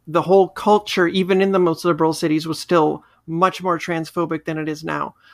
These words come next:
Um, like, you, you didn't see out trans actors. You didn't know, you've never, you'd probably never heard a trans person's name. Most of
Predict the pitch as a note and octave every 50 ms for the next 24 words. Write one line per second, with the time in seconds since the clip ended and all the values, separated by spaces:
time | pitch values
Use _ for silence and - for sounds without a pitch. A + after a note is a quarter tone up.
0 | _ _ - - D#3 D#3+ D#3+ D#3+ E3 D#3+ E3+ E3 - _ _ _ _ _ _ _
1 | _ _ _ - - F3 E3 - G3 F#3+ F3+ F#3+ G3 F3 G#3+ G#3 G3 E3+ - -
2 | G#3 G3+ F#3+ - - E3+ E3+ E3+ E3+ - - _ - - F#3 F3 E3+ E3 D#3+ D#3
3 | D3+ - - E3+ E3 D#3+ - - - E3 D3+ D3 C#3 D#3 F3 D#3+ E3 F#3+ F3 F3
4 | F3 D#3 E3+ E3 E3+ F3+ G3 G3 F3 D#3 D3 - E3+ E3 E3 E3+ F3+ E3+ E3+ F3+
5 | F#3 F#3+ F#3 - - F3+ F3 F3 F3+ E3+ E3 E3 D#3+ E3 C#3+ E3+ F#3 F3+ F3 -
6 | - F3+ E3+ E3+ - _ - F3 E3 - F3 E3 D3+ D3 D#3 E3 F3+ F#3+ F#3+ F#3
7 | F3 F3 F3+ F3 - F#3+ F3 D#3+